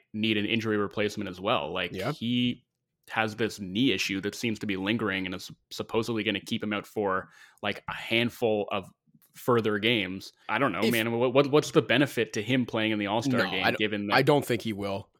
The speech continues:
Speaker 2: And I
Speaker 1: Yeah.
Speaker 2: do think if LeBron, if they need two injury replacements and one of them is for LeBron, I think A D definitely gets in.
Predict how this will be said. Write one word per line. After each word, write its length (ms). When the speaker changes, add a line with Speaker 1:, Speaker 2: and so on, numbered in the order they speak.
Speaker 2:
And 140
I 80
Speaker 1:
Yeah. 100
Speaker 2:
do 140
think 320
if 180
LeBron, 580
if 140
they 120
need 160
two 160
injury 240
replacements 480
and 200
one 120
of 60
them 80
is 80
for 140
LeBron, 420
I 100
think 240
A 140
D 180
definitely 500
gets 240
in. 120